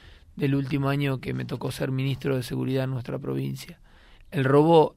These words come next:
en la provincia de Santa Fe aumentó tres veces y el hurto aumentó cuatro veces.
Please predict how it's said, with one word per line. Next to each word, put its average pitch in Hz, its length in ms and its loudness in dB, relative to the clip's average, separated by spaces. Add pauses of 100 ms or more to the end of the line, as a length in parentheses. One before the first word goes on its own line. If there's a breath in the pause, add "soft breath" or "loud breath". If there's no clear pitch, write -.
en 139 320 0
la 131 100 0
provincia 151 520 2
de 143 60 0
Santa 135 320 -6
Fe - 140 -4
aumentó 135 440 -2
tres 127 200 -2
veces 151 540 -4 (480 soft breath)
y 143 80 0
el 135 120 4
hurto 165 280 4
aumentó 127 400 0
cuatro 127 320 -4
veces. - 440 -6